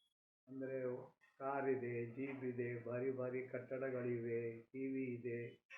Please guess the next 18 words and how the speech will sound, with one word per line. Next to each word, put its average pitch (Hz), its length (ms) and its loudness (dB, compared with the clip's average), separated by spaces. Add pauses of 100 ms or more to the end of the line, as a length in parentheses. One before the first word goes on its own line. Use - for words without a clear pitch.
(400)
ಆಧುನಿಕ 139 420 0
ಅನುಕೂಲತೆಗಳಿವೆ, 127 1120 0
ಇದು 160 400 -2
ಒಂದು 139 320 0
ಮಾನದಂಡ. 117 600 -6 (1500)
ಎರಡನೇದು 156 480 0
ಅತ್ಯಂತ 165 440 0
ಮಹತ್ವದ 147 580 -2
ಮಾನದಂಡ, 131 640 -2 (840)
ಅದು 127 200 -4
ಇಲ್ಲ 156 280 6
ಅಂದ್ರೆ 151 760 4 (380)
ಹೊರಗೆ 156 340 2
ಕಾಣುವ 147 480 0
ಅಭಿವೃದ್ಧಿಗೆ 127 640 -2
ಏನೂ 143 720 0
ಅರ್ಥ 131 260 -10
ಇಲ್ಲ. 117 300 -8